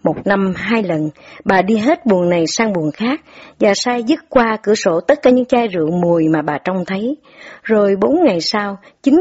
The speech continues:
bà lại gửi rượu mùi đến cho phần lớn các tu nữ của bà. Đấy, tôi đã nguyện một cách long trọng phải dâng lời một người như thế,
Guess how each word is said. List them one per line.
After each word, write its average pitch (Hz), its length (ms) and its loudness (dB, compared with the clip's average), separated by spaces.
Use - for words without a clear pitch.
bà 196 140 2
lại 180 200 -2
gửi 180 180 0
rượu 214 200 2
mùi 180 340 0
đến 220 300 2
cho 233 160 4
phần 147 200 0
lớn 208 280 0
các - 240 -4
tu 214 120 2
nữ 170 240 -2
của 214 100 -2
bà. 165 300 -4
Đấy, 180 320 -8
tôi 285 100 4
đã 277 80 6
nguyện 202 280 2
một 180 140 0
cách 262 180 -4
long 254 260 2
trọng 160 300 2
phải 190 160 0
dâng 233 200 2
lời 175 180 2
một 165 220 -4
người 165 140 2
như 190 220 -2
thế, 233 300 -2